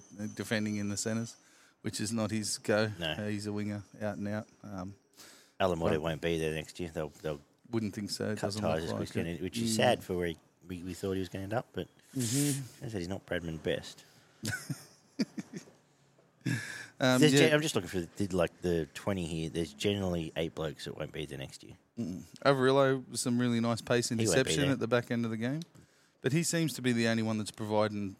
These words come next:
Speaker 1: <laughs>
Speaker 2: He's their only hope.
Speaker 1: providing points
Speaker 2: Yeah.
Speaker 1: for him at the moment, apart from a Burton Bolmore or a barge over. Um, Skelton with a lovely jump, uh, uh, up and over to score, s-, score some points. They dragged some back, but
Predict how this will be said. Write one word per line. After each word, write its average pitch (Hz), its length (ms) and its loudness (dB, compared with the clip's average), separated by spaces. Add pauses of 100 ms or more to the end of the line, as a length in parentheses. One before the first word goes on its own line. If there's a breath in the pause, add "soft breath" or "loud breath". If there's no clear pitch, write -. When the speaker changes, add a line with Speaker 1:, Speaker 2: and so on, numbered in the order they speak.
Speaker 1:
<laughs> - 140 -20
Speaker 2:
He's 120 140 2
their 120 140 6
only 80 140 0
hope. 107 200 2 (220)
Speaker 1:
providing 139 800 6
points 160 240 2
Speaker 2:
Yeah. 98 60 4
Speaker 1:
for 143 100 4
him 120 120 2
at 110 120 0
the 113 60 -2
moment, 127 360 4 (260 loud breath)
apart 123 320 6
from 113 140 -2
a 110 60 0
Burton 107 400 2
Bolmore 117 300 6 (160)
or 107 60 2
a 104 40 -2
barge 117 380 4
over. 113 320 -2 (420 loud breath)
Um, 110 280 2
Skelton 120 420 4
with 107 140 0
a 110 60 2
lovely 107 380 0
jump, 110 320 -2 (180)
uh, 117 40 -10 (420)
uh, 107 160 0 (120)
up 110 160 -2
and 107 100 0
over 107 440 0
to 107 200 -8
score, 107 380 -2
s-, - 200 -6 (160)
score 117 260 -2
some 104 160 -4
points. 120 300 0
They 107 80 2
dragged 117 360 0
some 104 220 0
back, 110 380 2
but 101 200 0